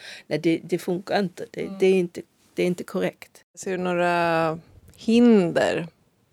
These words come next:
Speaker 2: för idén om att det så småningom ska bli hundra procent open access som till exempel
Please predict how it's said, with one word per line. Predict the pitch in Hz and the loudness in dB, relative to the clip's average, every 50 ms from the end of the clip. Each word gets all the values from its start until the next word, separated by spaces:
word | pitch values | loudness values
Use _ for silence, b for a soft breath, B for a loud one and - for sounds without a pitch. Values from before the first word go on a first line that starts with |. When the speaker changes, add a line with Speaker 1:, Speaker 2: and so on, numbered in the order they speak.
| _ - | _ -12
Speaker 2:
för | - - 180 170 | -4 0 0 2
idén | 170 170 165 - 170 160 165 165 165 160 | 2 2 0 0 0 2 2 2 2 0
om | 160 165 | 0 0
att | 165 160 - - | -2 -2 -4 -8
det | - 165 180 175 | -4 -2 0 0
så | 170 175 | 0 0
småningom | 170 185 185 175 170 165 165 160 - - - 170 165 165 | 2 2 2 2 0 -2 -4 -6 -8 -6 -4 -4 -2 -2
ska | 165 - 165 165 | -2 -2 -4 -4
bli | 160 160 165 165 170 | 0 0 0 0 0
hundra | 156 156 190 202 208 202 190 170 151 151 | 0 2 2 2 2 2 0 0 -2 -4
procent | - - - - - - - - | -4 -6 -6 -6 -8 -8 -6 -6
open | - - - - - | -6 -6 -6 -6 -6
access | 143 151 - - - - - - | -6 -8 -6 -8 -10 -6 -6 -6
som | - - - | -6 -6 -8
till | - - - | -8 -10 -12
exempel | - - - 113 - - - - 190 | -10 -10 -10 -10 -10 -12 -14 -14 -14